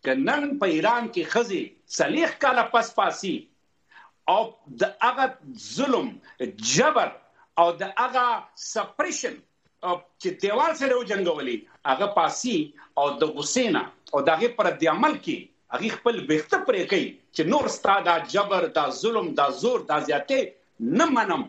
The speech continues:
نو ستاسو څه خیال دی چې د افغانستان ښځې دا به هم دغه ټول عمر به تاسو ته دغسې ناست دي، خپل غږ به نه پورته کوي؟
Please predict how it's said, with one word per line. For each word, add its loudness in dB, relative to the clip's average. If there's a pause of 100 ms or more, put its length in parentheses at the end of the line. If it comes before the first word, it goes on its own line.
(420)
نو -4
ستاسو 0
څه -4
خیال 2
دی 0
چې 0
د 2
افغانستان 0
ښځې 0 (580)
دا 2
به -2
هم -6
دغه 2 (300)
ټول 0
عمر 0
به 0
تاسو 0
ته -4
دغسې -2 (300)
ناست 2
دي، -4
خپل -2
غږ 0
به 2
نه 0
پورته -2
کوي؟ -2